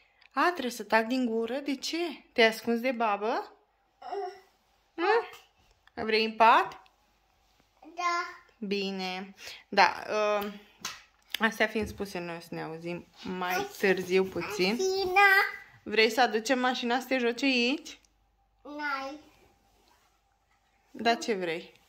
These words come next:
Speaker 1: Să se
Speaker 2: Mm.
Speaker 1: joace mami cu mașina?
Speaker 2: Da, mami.
Speaker 1: Da, mami are treabă.
Speaker 2: Așa.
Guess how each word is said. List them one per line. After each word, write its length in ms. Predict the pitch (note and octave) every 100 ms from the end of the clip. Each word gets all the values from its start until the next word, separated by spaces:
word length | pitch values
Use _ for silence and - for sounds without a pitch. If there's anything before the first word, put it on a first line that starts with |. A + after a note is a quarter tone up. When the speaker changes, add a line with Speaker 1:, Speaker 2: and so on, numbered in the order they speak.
| _ -
Speaker 1:
Să 100 | -
se 180 | A3 G#3
Speaker 2:
Mm. 60 |
Speaker 1:
joace 300 | G#3 G#3 G#3
mami 340 | G#3+ G#3 A3+ B3+
cu 100 | C4
mașina? 680 | B3 B3 C#4+ F#4 D#4 - - F4
Speaker 2:
Da, 320 | F#4+ F#4 F#4 F4+
mami. 840 | F4+ F4 F4+ F4+ F4 F4 E4 F4 - -
Speaker 1:
Da, 200 | - A#3
mami 300 | B3 C4+ C#4+
are 180 | C#4 C#4
treabă. 760 | C4+ C#4+ D#4 B3+ G3+ D#3+ F3+ - _ _ _ _ _ _ _ _ _ _ _ _ _ -
Speaker 2:
Așa. 880 | D#4+ E4+ - E4+ D#4+ D#4 D#4+ C#4+